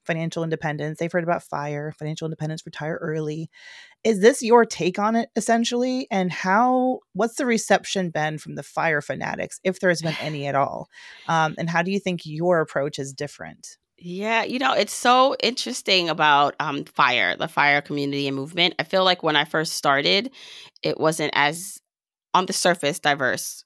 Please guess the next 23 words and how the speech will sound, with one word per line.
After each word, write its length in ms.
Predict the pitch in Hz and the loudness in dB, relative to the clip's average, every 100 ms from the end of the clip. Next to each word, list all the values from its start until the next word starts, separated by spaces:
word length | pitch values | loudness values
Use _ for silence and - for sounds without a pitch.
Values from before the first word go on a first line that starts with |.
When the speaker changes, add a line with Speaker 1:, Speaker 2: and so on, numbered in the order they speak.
| - | 0
Speaker 2:
um, 340 | 139 113 92 - | 0 0 -6 -10
in 80 | 147 | -10
terms 240 | - 151 | -8 -8
of 80 | 160 | -10
voices 760 | 156 160 160 - 165 151 151 160 | -2 -2 0 0 0 0 -4 -8
and 200 | - 135 | -12 -10
people. 380 | - 185 180 175 | -8 -2 0 2
But 180 | 147 | 0
now 200 | 160 214 | 2 4
I 100 | 190 | 4
think 160 | 208 359 | 2 -2
it's 100 | 254 | -2
totally 380 | - 196 170 139 - | -2 0 0 -2 -2
different. 420 | 139 143 131 - | -2 0 -2 -2
I 80 | 139 | -4
think 340 | 156 160 151 | -2 -2 -2
there 100 | 156 | -2
are 60 | 151 | 2
a 60 | 143 | 2
lot 120 | 151 | 2
of 60 | |
great 300 | 147 151 147 | 0 -2 -2
voices, 680 | 147 143 - 139 139 139 | -6 -6 -4 -4 -2 -4